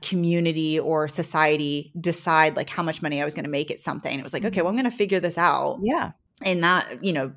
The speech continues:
Speaker 1: that mindset piece, uh, is what it takes to just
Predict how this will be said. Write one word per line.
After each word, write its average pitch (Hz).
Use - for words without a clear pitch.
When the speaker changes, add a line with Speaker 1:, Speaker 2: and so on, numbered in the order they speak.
Speaker 1:
that 170
mindset 170
piece, 170
uh, 156
is 156
what 156
it 151
takes 151
to 165
just 147